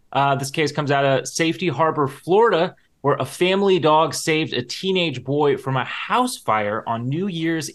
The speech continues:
Eve. So we're doing something a little bit different this week. Uh, Nicole Evans, uh, the, the homeowner here, was out of town over the holiday,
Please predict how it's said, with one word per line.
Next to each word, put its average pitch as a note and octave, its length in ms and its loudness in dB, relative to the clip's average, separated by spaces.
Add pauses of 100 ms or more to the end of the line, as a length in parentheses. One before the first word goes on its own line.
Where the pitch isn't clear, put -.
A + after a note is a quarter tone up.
(120)
Eve. A#3 500 0 (260)
So - 140 -8
we're C#3 40 -2
doing D#3 140 0
something C3+ 220 -4
a C3+ 40 -2
little C3 160 0
bit B2+ 160 -2
different C3+ 280 -4
this B2+ 180 -4
week. C3 320 -4 (220)
Uh, C#3+ 340 4
Nicole A#3+ 560 2 (140)
Evans, F3 680 2
uh, B2+ 280 2 (120)
the, B2+ 460 2
the B2 260 -2 (100)
homeowner F#3 540 2
here, A#2 140 -2
was A#2 120 -6 (100)
out E3 180 2
of G3+ 80 -2
town C3+ 340 0
over A#2+ 240 -2
the B2 60 -4
holiday, G#2+ 580 -2